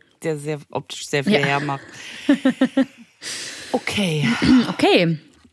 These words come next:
Speaker 1: Da bin ich jetzt
Speaker 2: Drei.
Speaker 1: sehr gespannt.
Speaker 2: Ja.
Speaker 1: Zwei.
Speaker 2: Drei, zwei, eins, hab's. Lisa, du wirst es nicht glauben,
Speaker 1: Mhm.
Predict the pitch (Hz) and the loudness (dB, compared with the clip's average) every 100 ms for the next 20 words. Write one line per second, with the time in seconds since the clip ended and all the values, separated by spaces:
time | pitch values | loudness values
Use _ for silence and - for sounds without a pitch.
0 | _ _ - - 196 196 175 156 139 156 | _ _ -4 0 2 4 2 2 2 4
1 | 254 135 - 110 110 - - - 175 147 | 2 2 -6 -12 -14 -14 -6 2 4 4
2 | 185 208 - - - - 113 120 160 160 | 0 -4 -20 -10 -8 -6 -10 -6 -2 0
3 | 160 170 269 381 - - - 170 170 247 | 0 0 0 -2 -14 -20 -6 -2 2 0
4 | 392 - _ _ - 170 180 202 330 - | -2 -12 _ _ -10 -4 0 2 2 0
5 | - - _ _ - 165 - - - - | -8 -12 _ _ -6 -6 -6 -12 -14 -16
6 | _ _ _ _ _ _ _ _ _ _ | _ _ _ _ _ _ _ _ _ _
7 | _ _ _ _ _ _ 196 214 233 190 | _ _ _ _ _ _ -2 2 2 2
8 | 196 - 156 151 - - 147 143 139 147 | -4 -4 -2 -2 -2 -2 0 2 2 2
9 | 220 - 131 110 101 104 160 | 2 0 -10 -12 -16 -4 0